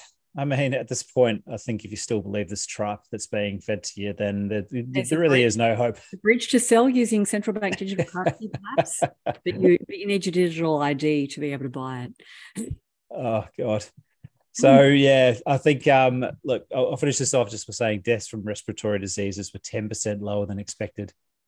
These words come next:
Speaker 1: despite influenza circulating in Australia again last year, which we were told was the, a, an enormously bad influenza season. And I'm,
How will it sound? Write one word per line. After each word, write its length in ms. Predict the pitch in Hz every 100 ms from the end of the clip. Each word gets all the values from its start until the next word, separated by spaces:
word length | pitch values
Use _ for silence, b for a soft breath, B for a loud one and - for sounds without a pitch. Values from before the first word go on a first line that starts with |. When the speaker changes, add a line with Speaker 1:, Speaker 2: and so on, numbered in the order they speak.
| -
Speaker 1:
despite 380 | - 113 117 139
influenza 440 | - 107 113 107
circulating 460 | - 107 101 107 104
in 60 |
Australia 420 | 101 - 110 107
again 300 | 104 92 110
last 320 | 107 107 101 117
year, 80 | 113
which 180 | 120
we 120 | - 175
were 100 | 151
told 380 | - 151 143
was 120 | 117 101
the, 160 | 107 92 131
a, 140 | 127 - -
an 160 | 139
enormously 540 | 127 123 160 160 - 117
bad 320 | 110 117 104 -
influenza 480 | 117 - 104 131 131
season. 340 | - 98 98 - B B
And 120 | -
I'm, 100 | 196